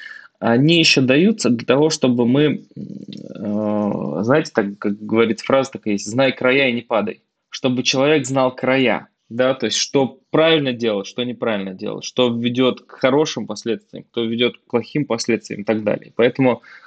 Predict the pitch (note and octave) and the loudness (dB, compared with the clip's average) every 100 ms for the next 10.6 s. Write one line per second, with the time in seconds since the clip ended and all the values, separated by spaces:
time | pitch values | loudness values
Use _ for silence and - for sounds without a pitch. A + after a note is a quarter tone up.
0 | - - D3 - B2 - B2 C#3 F3+ D#3+ | -4 0 0 2 0 0 -2 2 2 2
1 | A2+ - B2+ C3 C3 - C3+ B2+ A#2 G2+ | 0 0 2 2 -2 0 0 2 0 0
2 | - - - A#2 B2 D#3 G3+ D#3+ A2 G#2 | -2 -6 -2 0 0 2 2 4 0 -2
3 | - _ - A#2+ C#3 C3+ A2 A#2 B2+ A#2+ | -16 _ -6 -2 0 0 0 2 2 2
4 | A2+ G#2+ G#2 B2+ B2 C3 A2 G2+ - G3 | 2 2 2 2 4 4 2 0 0 0
5 | A#2 - _ _ A#2+ B2 C3 A2+ G2+ - | -2 -6 _ _ -2 0 2 2 -2 -2
6 | A2+ A#2+ B2 A2+ G#2+ G#2 G#2 G#2+ - _ | 0 2 4 2 0 -4 -6 -8 -12 _
7 | _ - - - A#2 C#3+ F3+ F#3+ C3+ B2 | _ -20 -12 -8 -2 2 2 0 -4 -6
8 | - - A2+ G#2+ G#2 A#2 D#3+ D#3 A#2 - | -6 -10 -6 -4 -2 0 4 4 2 -2
9 | _ - B2 A#2 C#3 - - - D3 C#3 | _ -6 -4 0 0 0 -4 -2 2 2
10 | C#3+ D3 C#3 A#2+ G2 | 2 2 2 2 2